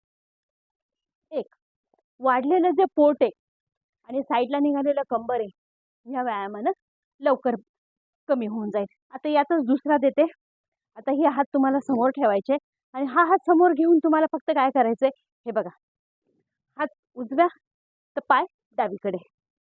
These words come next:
हात उजवीकडे, पाय डावीकडे. फक्त जितकं तुम्हाला टर्न करता येईल, जितकं तुम्हाला क्रॉस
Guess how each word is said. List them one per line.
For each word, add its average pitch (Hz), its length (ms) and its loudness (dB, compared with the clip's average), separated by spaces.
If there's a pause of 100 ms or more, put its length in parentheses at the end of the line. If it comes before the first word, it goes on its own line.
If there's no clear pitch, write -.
(280)
हात 262 160 -6
उजवीकडे, 311 520 2 (440)
पाय 294 140 -4
डावीकडे. 190 480 -2 (440)
फक्त - 240 -10 (1300)
जितकं - 360 -8
तुम्हाला 285 320 0 (240)
टर्न 330 240 2
करता 254 340 -6
येईल, 302 200 -6 (280)
जितकं 247 360 -16
तुम्हाला 240 300 -10 (240)
क्रॉस 320 240 -2